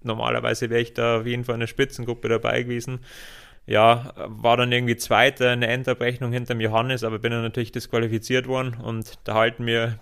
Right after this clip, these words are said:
bis heute noch manche vor, ich hätte da halt mit Absicht beschissen, aber ich glaub, nach der Gummistiefelaktion, äh, glauben wir jetzt, glauben sie jetzt vielleicht ein paar, dass es halt nicht so war,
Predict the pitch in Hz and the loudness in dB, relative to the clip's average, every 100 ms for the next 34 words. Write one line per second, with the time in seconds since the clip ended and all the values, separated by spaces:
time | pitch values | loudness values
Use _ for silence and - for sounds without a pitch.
0 | - 120 - 110 120 127 117 113 113 120 | -10 -8 -2 0 0 -2 -4 -2 -4 -6
1 | 120 - 113 110 - 110 117 110 110 110 | -8 -2 0 0 -2 -2 0 0 2 2
2 | 110 - - - - 117 90 117 - 123 | -2 -10 -20 -16 -6 0 2 0 0 -6
3 | - 113 - 127 - 113 110 110 107 - | -2 -2 0 -2 -4 -2 2 2 0 -10
4 | - - 117 120 - 123 - 131 131 - | -20 -2 0 2 0 -2 0 -2 -2 -2
5 | 127 120 120 - 120 120 120 113 113 113 | 0 2 0 0 -2 -2 -2 0 2 2
6 | 110 104 - - 107 120 120 117 117 - | -2 -8 -12 -2 0 0 0 0 -2 -6
7 | - - 104 113 117 117 - 110 110 117 | -10 -4 -2 -2 -2 -6 -4 -4 -2 -4
8 | - 107 113 110 107 104 113 - - 113 | -2 0 0 -2 -2 -2 -2 -4 -6 0
9 | 107 107 | 0 0